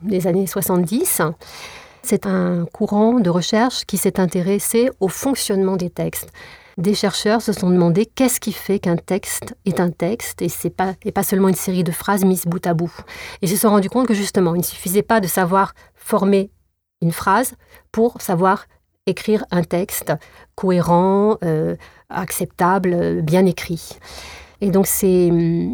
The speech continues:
ces recherches sont très intéressantes pour l'enseignant de, de français parce que ça lui permet de vraiment, euh, comprendre comment fonctionne un texte, tout d'abord pour lui-même, pour pouvoir lui-même mieux écrire, euh, les textes, mieux rédiger, et puis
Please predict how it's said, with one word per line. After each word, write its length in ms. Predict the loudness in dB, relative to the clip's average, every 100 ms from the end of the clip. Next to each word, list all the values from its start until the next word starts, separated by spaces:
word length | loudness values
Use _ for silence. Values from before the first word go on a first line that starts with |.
| -4
ces 180 | 0 0
recherches 280 | 2 2
sont 120 | 2 2
très 180 | 4
intéressantes 520 | 2 2 -2 2 0 0
pour 160 | 0
l'enseignant 480 | 0 2 2 4 4
de, 320 | 2 0 0
de 60 | -2
français 480 | -6 -6 -2 -2 -4 -8 -20 -20 -20 -20 _
parce 240 | -8 -6 -2
que 240 | 2 2
ça 180 | 0 0
lui 140 | 0
permet 340 | 2 2 2 2
de 120 | 0
vraiment, 420 | 0 2 2 0 -4 -20 _ _
euh, 80 | -8 -2
comprendre 600 | 0 0 0 -2 -2 -6 -14 _
comment 300 | 2 4 4
fonctionne 460 | 2 -2 0 -2 -2
un 80 |
texte, 480 | -2 -6 -6 -12 -16 -20 _ _ _ _ _ 0
tout 60 |
d'abord 380 | 2 4 2 0 _
pour 220 | -10 0 4
lui-même, 480 | 6 6 4 2 0 -6
pour 120 | -6
pouvoir 280 | -2 0 2
lui-même 540 | 4 4 4 4 0 -6 -20 _
mieux 300 | 2 6 6
écrire, 460 | 4 2 -2 -2 -2
euh, 120 | -4
les 160 | -4 -2
textes, 360 | 0 -2 2
mieux 100 | 2
rédiger, 500 | 4 2 2 4 2 0 -10 -18 -8 0
et 100 | 0
puis 400 | 0 0 0